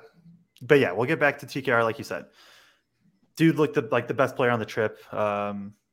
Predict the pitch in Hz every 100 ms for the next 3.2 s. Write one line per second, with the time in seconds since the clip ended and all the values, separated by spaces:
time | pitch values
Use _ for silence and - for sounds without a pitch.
0 | _ _ - 120 135 - 127 120 123 107
1 | - 120 123 123 - 127 123 110 120 120
2 | 120 107 - 113 107 101 117 101 101 113
3 | 117 113